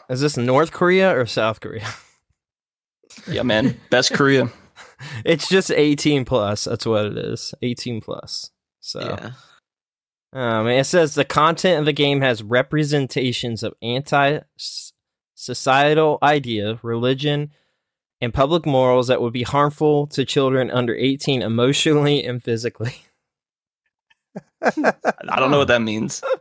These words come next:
Speaker 1: It's an anti-societal idea. This is literally
Speaker 2: All I know
Speaker 1: from
Speaker 2: is
Speaker 1: their website. <laughs>
Speaker 2: that just means that my pre-order was worthwhile.
Speaker 1: Uh, I love it.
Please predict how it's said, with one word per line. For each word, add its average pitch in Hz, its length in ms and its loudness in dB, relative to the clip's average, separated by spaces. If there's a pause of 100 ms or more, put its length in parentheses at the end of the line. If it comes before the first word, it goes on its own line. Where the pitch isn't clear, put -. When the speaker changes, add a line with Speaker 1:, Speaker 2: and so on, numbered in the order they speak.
(1160)
Speaker 1:
It's - 200 -10
an - 60 -4 (100)
anti-societal 196 1200 2
idea. 139 560 -2 (260)
This 156 100 -6
is 147 140 -4
literally 147 540 2
Speaker 2:
All 131 80 2
I 139 40 -2
know 135 200 0
Speaker 1:
from 165 200 4
Speaker 2:
is 160 40 0
Speaker 1:
their 139 140 4
website. 123 580 -2 (580)
<laughs> - 600 -20
Speaker 2:
that 139 120 2
just 139 180 0
means 135 180 2
that 120 100 4
my 107 120 4
pre-order 104 420 2
was 90 140 -4
worthwhile. - 580 -2 (3250)
Speaker 1:
Uh, 120 680 2
I 117 120 -2
love 117 320 -2
it. 117 160 -2